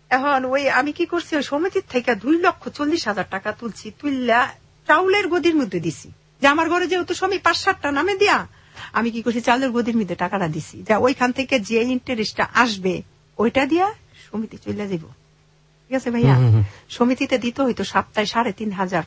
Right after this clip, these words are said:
Speaker 1: পৌনে চার হাজার, আমি টাকা দিতাম সাত হাজার তিনশো। যখন টাকাটা তুললাম, কোন, কোন, কোন নামটা পাঁচ সপ্তাহ, কোন নাম ছয় সপ্তাহ, কোন নাম দুই সপ্তাহ, আইসা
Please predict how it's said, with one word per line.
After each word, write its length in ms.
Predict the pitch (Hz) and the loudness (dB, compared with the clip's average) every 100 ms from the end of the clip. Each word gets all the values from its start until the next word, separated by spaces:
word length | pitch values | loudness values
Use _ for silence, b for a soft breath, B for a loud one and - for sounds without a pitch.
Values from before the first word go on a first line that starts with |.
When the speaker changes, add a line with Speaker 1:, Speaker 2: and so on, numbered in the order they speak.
| - | -4
Speaker 1:
পৌনে 180 | 262 254 | 0 0
চার 180 | 247 233 | 0 -4
হাজার, 260 | 180 170 160 - B B | -4 -4 -6 -10 B B
আমি 160 | - 196 | 0 2
টাকা 260 | 202 202 226 | 2 2 0
দিতাম 260 | 233 190 | 0 -2
সাত 260 | - 208 - | 0 0 0
হাজার 220 | 180 165 - | -2 -2 -2
তিনশো। 400 | 190 - - 143 _ _ _ _ _ _ _ _ _ | -2 -2 -4 -12 _ _ _ _ _ _ _ _ _
যখন 160 | 202 208 | -2 2
টাকাটা 320 | 233 254 269 | 2 2 0
তুললাম, 580 | - 294 277 202 156 151 - _ _ _ _ _ - | 2 2 2 2 0 -4 -14 _ _ _ _ _ -2
কোন, 300 | 277 254 240 | 0 2 0
কোন, 300 | - 330 302 - - | -2 0 -2 -4 -4
কোন 220 | 320 277 | 0 2
নামটা 440 | 277 294 262 269 311 | 2 2 2 0 0
পাঁচ 140 | 311 - | -4 -2
সপ্তাহ, 480 | - - - 240 | -6 -6 -2 -2
কোন 220 | 233 269 233 | -2 -4 -4
নাম 180 | 226 | -4
ছয় 240 | 220 - 240 | -6 -4 -4
সপ্তাহ, 460 | - 202 - 240 247 | -4 -8 -4 -4 -4
কোন 220 | 269 240 | -4 -4
নাম 220 | 214 214 | -4 -2
দুই 120 | 196 226 | 2 0
সপ্তাহ, 440 | 170 - - 123 b b b b b b - | 0 -8 -14 -18 b b b b b b 0
আইসা 500 | 208 220 - 220 | 2 2 0 2